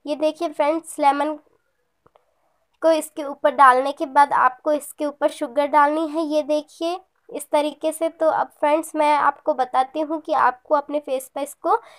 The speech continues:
किस प्रकार से अप्लाई करना है। तो फ्रेंड्स आपको ये ऐसे लेना है और अब इसे अच्छे तरीके से अपने स्किन पर मसाज करना है। देखिए ऐसे आपको स्क्रब करना है। पाँच मिनट आपको इसे अच्छे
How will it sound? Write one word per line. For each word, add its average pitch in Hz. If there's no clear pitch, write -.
किस 339
प्रकार 277
से 294
अप्लाई 233
करना 220
है। 208
तो 330
फ्रेंड्स 302
आपको 269
ये 302
ऐसे 269
लेना 311
है 311
और 285
अब 294
इसे -
अच्छे -
तरीके 311
से -
अपने 311
स्किन 311
पर 320
मसाज 285
करना 277
है। 262
देखिए 320
ऐसे 302
आपको 294
स्क्रब 302
करना 311
है। 302
पाँच 320
मिनट 320
आपको 277
इसे 294
अच्छे 311